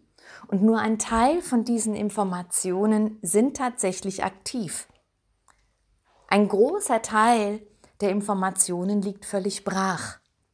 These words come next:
Früher dachten die Wissenschaftler, es ist genetischer Müll. Stimmt aber nicht. Tatsächlich sind es inaktive Gene. So, und was macht jetzt die Raupe? Die Raupe zieht sich zurück.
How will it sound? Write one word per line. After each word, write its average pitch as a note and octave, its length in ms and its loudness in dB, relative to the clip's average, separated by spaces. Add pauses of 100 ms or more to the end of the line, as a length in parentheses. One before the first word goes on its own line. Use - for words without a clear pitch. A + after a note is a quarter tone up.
(200)
Früher C4 340 -2
dachten G3+ 360 -2
die F#3 120 0
Wissenschaftler, F#3+ 800 -2 (300)
es - 160 -2
ist - 160 -2
genetischer F#3 500 -2
Müll. F3+ 400 0 (580)
Stimmt - 500 -4
aber C#3+ 280 -6
nicht. C3+ 380 -8 (320)
Tatsächlich G3+ 920 0
sind E3 280 -2
es E3 280 -2
inaktive F#3 680 -2
Gene. D3+ 420 -8 (920)
So, D#3 140 -4
und C3+ 140 -2
was F3+ 160 2
macht A3 180 0
jetzt A3 220 -4
die G#3 100 4
Raupe? F#3 580 -2 (960)
Die A#3 140 6
Raupe A3+ 640 2 (300)
zieht B3+ 420 0
sich - 460 -2
zurück. E3 640 -2